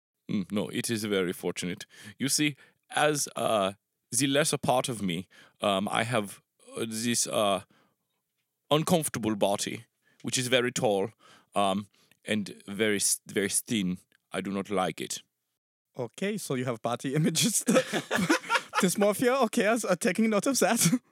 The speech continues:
Speaker 1: You could say that, yes.
Speaker 2: What, uh, why do you want to join the Black Goblet? What is your purpose for being here today?
Speaker 1: Well, my purpose here is, uh,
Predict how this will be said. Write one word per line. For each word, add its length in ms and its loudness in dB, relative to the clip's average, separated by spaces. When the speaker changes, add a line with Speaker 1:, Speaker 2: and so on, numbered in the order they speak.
Speaker 1:
You 140 -6
could 180 -2
say 140 2
that, 240 -2
yes. 300 -8
Speaker 2:
What, 420 0
uh, 440 2
why 200 2
do 120 -2
you 60 0
want 180 2
to 60 -4
join 240 0
the 120 -4
Black 220 -2
Goblet? 420 -12
What 160 -8
is 160 -4
your 260 0
purpose 360 -4
for 140 -8
being 300 -8
here 180 -18
today? 320 -18
Speaker 1:
Well, 200 4
my 140 0
purpose 440 -2
here 240 -2
is, 300 -4
uh, 340 2